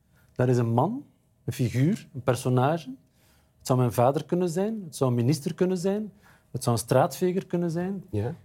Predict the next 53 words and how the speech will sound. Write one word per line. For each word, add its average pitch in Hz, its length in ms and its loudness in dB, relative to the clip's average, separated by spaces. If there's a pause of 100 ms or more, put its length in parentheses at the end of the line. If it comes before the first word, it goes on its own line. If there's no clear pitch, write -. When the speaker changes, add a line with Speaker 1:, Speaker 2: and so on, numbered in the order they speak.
(180)
Speaker 1:
die 131 120 4
daar 120 360 4
zit. - 580 0 (540)
Speaker 2:
Met 113 140 2
een 113 60 4
Speaker 1:
Rost. 110 100 4 (180)
Speaker 2:
rossige 131 260 0
broek 127 260 -2
aan. 131 80 0
Speaker 1:
Ja, 143 160 2
rossige 139 380 -2
broek 131 260 0
aan. 190 260 -2 (100)
Speaker 2:
Ja. 101 260 -2
Speaker 1:
Hè? 135 120 -2 (200)
Lang 139 260 2
uitgestrekt, 165 920 -2 (120)
Speaker 2:
Ja. 113 200 -2 (180)
Speaker 1:
weet 135 180 0
ik 175 120 -4
veel. 226 340 -4 (340)
En 131 120 2
we 127 100 -2
kunnen 170 240 2
die 165 180 -2
eventjes 185 460 0
waarnemen. 113 500 -2
Speaker 2:
Ja. 101 120 -2 (260)
Speaker 1:
Maar 123 260 2
eigenlijk 139 360 0
kan 127 140 -2
het 120 140 -6
ons 104 100 -4
ook 135 120 -4
niet - 120 -8
veel 113 180 -6
schelen. 113 320 -6
Speaker 2:
Maar 117 160 -12
wacht - 200 0
Speaker 1:
En 139 80 0
Speaker 2:
even. 143 120 4
Speaker 1:
dat 208 160 6
is 185 100 -4
het 185 120 -4
mooie, 147 300 2
vind 98 220 -8
ik. - 200 -16
Dat 175 180 4
vind 208 160 0
ik 190 100 0
het 151 160 -2
prachtige 185 400 2
daaraan, 202 400 0